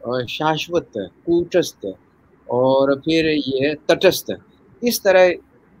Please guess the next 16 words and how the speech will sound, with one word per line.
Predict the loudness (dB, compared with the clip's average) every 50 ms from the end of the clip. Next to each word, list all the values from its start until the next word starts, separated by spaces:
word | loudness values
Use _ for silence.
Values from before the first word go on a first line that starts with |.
| -20 -20 -20 _ -14 -6 -4
बाहर | -2 -2 -2 -2 -2 -4
हमको | -4 -6 -8 -8 -4 -2 -2 -2
दिखता | -2 _ _ _ _ -10 -10 -10 -4 _ 0 0
है। | 0 -2 -6 -10 -12 -12 -14 -16 -20 _ _ _ 0
कोई | 2 2 2 0
चीज़ | -4 -4 -2 0 0 0 2 2 2 2 2 -2 -6 -14 -20 -20 -20 -20 _ _ -6 -2 -2
आप | -2 -2 -4 -8 -10 -6
अगर | -2 -2 -2 -2
देखते | -2 -2 -2 -2 -2 -2 -2 -2
हैं, | -2 -2 -2 -4 -6 -8 -12 -16 _ _ _ _ _ _ -12
किसी | -8 -6 -4 -4 -4 -4 -4
को | -4 -4 -2 -2 -2
बुरा | -4 -4 -2 0 2 2 2
लगता | 2 0 -2 -6 -6 -4 -4
है, | -4 -4 -6 -6
तो | -8 -8 -6